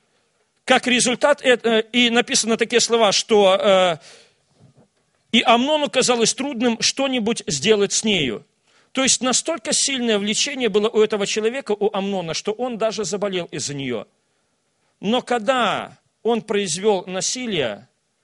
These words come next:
над, над Фомарью, дальше написано, пятнадцатого стиха, «Потом возненавидел её Амнон величайшую ненавистью, так что ненависть, какую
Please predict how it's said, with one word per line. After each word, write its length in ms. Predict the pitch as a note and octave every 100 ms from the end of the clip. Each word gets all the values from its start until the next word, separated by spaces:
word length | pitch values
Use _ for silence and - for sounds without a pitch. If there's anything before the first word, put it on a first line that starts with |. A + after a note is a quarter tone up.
| _
над, 340 | E3 F3+ -
над 400 | - G3 G3 F3+ -
Фомарью, 680 | - F#3+ G3 E3+ C#3 A#2 - _ _ _
дальше 400 | - C4 A3+ A#3+
написано, 680 | G#3 G3+ G#3+ - E3+ B2+ B2+ _ _ _ _ _ _ _ _ _ _ _ _ _ _ -
пятнадцатого 600 | A#3 C4 C4+ B3 A#3 A3
стиха, 360 | - A3+ A3
«Потом 340 | E3+ A3+ C#4+ C#4
возненавидел 640 | B3 F3+ A3+ A#3 A#3+ B3
её 180 | A3+ A3
Амнон 560 | G#3+ G#3 G#3+ F#3 B2 - _
величайшую 760 | E3 G3+ G3+ B3+ B3+ - A#3
ненавистью, 640 | G#3+ G3 D#3+ C#3 - - B2
так 280 | - G#3 -
что 160 | -
ненависть, 540 | G3 B3+ C4+ A#3+ A#3 -
какую 420 | - G3+ G#3